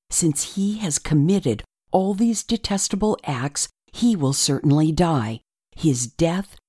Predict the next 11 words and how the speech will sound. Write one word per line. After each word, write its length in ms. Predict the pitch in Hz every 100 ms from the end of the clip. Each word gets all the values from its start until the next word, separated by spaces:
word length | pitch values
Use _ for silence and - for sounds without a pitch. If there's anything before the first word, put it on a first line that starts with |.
| -
will 180 | 143 123
be 220 | 123 131
his 320 | 113 110 - -
own 300 | 143 131 139
fault. 680 | 147 - 147 110 - - - _ _ _ _ _ _ _ _ _ _ -
Now 180 | 170 156
suppose 540 | - 160 190 202 -
he 360 | - - 254 233
has 240 | 170 -
a 60 | 120
son 480 | - 123 107 113